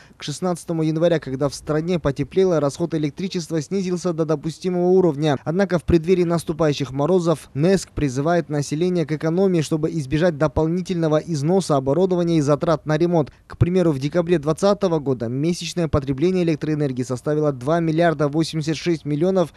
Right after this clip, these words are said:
двести три тысячи киловатт-часов, тогда как по плану ожидался расход миллиард восемьсот восемьдесят шесть миллионов киловатт-часов.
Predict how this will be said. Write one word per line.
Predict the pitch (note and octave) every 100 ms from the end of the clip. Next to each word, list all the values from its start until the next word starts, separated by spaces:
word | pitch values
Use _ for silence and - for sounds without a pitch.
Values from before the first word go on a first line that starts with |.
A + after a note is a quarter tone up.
| -
двести | B2+ E3 E3+ D#3+
три | F3 D#3
тысячи | E3 C#3+ -
киловатт-часов, | D3 D3 D3+ - D3+ F3 C#3+ -
тогда | C#3+ D3+
как | D3 C3+
по | D3
плану | - D3 F3 F3+
ожидался | D#3 B2 A#2 D#3+ D#3+ D#3+
расход | D3+ C#3 - F3+ -
миллиард | C#3 C3 D#3+ F3+ -
восемьсот | C3+ D#3+ F3 E3 E3+
восемьдесят | D3+ E3 E3+ D#3+ E3
шесть | - E3 C#3+
миллионов | C#3 D3+ D#3 -
киловатт-часов. | B2+ A#2+ B2+ - D3 D#3 C3